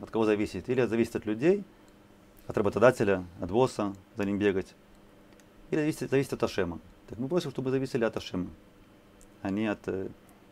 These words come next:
э, людской милости. Дальше снова здесь написано Тосафот.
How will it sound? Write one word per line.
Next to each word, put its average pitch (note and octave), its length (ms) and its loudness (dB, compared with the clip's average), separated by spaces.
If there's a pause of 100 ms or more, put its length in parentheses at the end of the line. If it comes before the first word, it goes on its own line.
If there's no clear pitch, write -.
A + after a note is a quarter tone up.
(460)
э, F2 280 -6
людской F2+ 520 -2 (160)
милости. F#2+ 400 -6 (1160)
Дальше A#2+ 240 -2
снова A#2 220 -2
здесь A2+ 100 -2
написано A#2 340 -2
Тосафот. G2+ 680 4